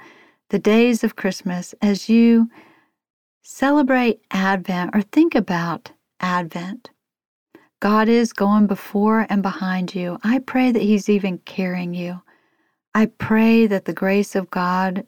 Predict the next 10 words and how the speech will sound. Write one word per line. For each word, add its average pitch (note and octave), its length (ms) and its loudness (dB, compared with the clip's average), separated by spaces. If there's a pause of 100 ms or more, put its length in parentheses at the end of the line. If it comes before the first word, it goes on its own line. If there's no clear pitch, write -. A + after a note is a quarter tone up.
is F3+ 340 -4 (200)
thick A3+ 380 0 (640)
and F#3+ 160 0
that F#3 140 0
his F#3 240 -4
presence A3 720 0
is F#3 320 -4 (120)
felt F3+ 340 -6
by F3 200 -6
you, F3 440 -8